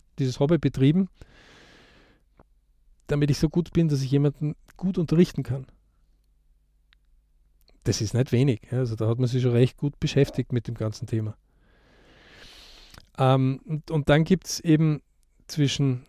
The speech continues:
ähm, so ze-, ab zehntausend, sagt man, da ist man in einer Sache, ja, also nicht kombiniert. Aber wer zum Beispiel zehntausend Stunden lang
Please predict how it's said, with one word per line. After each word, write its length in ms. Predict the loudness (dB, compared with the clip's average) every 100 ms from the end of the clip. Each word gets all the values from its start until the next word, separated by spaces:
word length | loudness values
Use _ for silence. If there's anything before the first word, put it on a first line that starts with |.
| -4
ähm, 400 | 0 2 0 -4 -8 _ _ _ _ -14
so 100 | -12
ze-, 260 | -4 -2 0
ab 180 | -2
zehntausend, 760 | 2 0 2 0 0 -2 -4 -10
sagt 320 | -10 -10 -4
man, 200 | -4 -4 -6 _ _ -20 -20 -20 -20 -20 -20 _ _ _ _ _ _ _ _ 2
da 120 | 4
ist 80 | 8
man 240 | 8 6 0 -20 _ _
in 160 | 2 4
einer 260 | 4 4 6
Sache, 440 | 4 2 0 -4 -4 -4
ja, 200 | 0 0 -2 _
also 220 | -8 -4 -4
nicht 420 | -4 -6 -14 -8
kombiniert. 720 | -4 -2 0 2 2 0 -10 _ _ _ _ _ -20 -20 _ _ _
Aber 300 | 2 4 6
wer 120 | 6
zum 140 | 6
Beispiel 460 | 4 2 2 0 0 2
zehntausend 520 | 4 4 4 2 -2
Stunden 400 | -2 -2 -2 0
lang 400 | 2 2 0